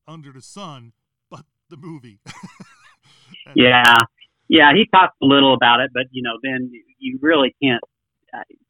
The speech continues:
Speaker 2: talk for an hour and a half about the making of this movie. I mean, he talked a little bit about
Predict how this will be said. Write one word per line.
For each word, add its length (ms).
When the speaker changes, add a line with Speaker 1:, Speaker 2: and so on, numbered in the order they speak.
Speaker 2:
talk 240
for 100
an 80
hour 180
and 100
a 60
half 300
about 300
the 80
making 560
of 100
this 220
movie. 440
I 40
mean, 180
he 180
talked 220
a 40
little 260
bit 100
about 320